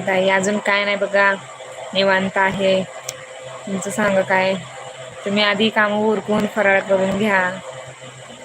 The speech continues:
काळजी घ्या स्वतःची. पाऊस आहे का पाऊस सध्या? पाऊस चालू आहे का? आमच्या इथं नाही बघा, ऊन पडलंय मुलकाचं. पाऊस नाही, काय नाही, आभाळ नाही, काय नाही,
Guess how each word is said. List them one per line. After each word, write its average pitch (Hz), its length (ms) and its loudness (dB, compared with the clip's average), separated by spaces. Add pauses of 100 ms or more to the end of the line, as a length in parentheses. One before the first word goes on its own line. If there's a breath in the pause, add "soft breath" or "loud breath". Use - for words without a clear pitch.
(920)
काळजी 196 360 2
घ्या 202 140 2
स्वतःची. 190 420 -2 (120)
पाऊस 220 280 4
आहे 285 180 2
का 311 80 -2
पाऊस 190 360 0
सध्या? 190 280 0 (1900)
पाऊस 196 320 2
चालू 220 160 2
आहे 220 100 2
का? 202 80 0
आमच्या 208 220 -2
इथं 220 100 0
नाही 220 160 4
बघा, 196 140 2
ऊन 196 220 2
पडलंय 202 360 0
मुलकाचं. 185 520 -4 (1300)
पाऊस 185 320 2
नाही, 202 200 -2
काय 190 300 -2
नाही, 214 160 2
आभाळ 185 380 2
नाही, 202 180 -2
काय 190 300 -10
नाही, 208 240 -6